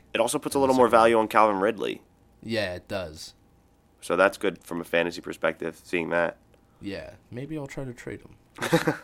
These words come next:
Speaker 1: <laughs> For some bye weeks this week, we have the Baltimore Ravens and the Dallas Cowboys, kinda two big teams, fantasy-wise, big quarterback teams. So people are looking for quarterbacks. Jacoby Brissett's a good option.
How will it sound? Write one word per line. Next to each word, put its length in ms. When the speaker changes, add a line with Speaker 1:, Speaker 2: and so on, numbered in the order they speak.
Speaker 1:
<laughs> 320
For 120
some 180
bye 220
weeks 200
this 180
week, 280
we 120
have 320
the 80
Baltimore 440
Ravens 440
and 80
the 40
Dallas 400
Cowboys, 520
kinda 320
two 160
big 200
teams, 440
fantasy-wise, 880
big 300
quarterback 500
teams. 360
So 380
people 320
are 60
looking 200
for 140
quarterbacks. 500
Jacoby 320
Brissett's 420
a 40
good 120
option. 500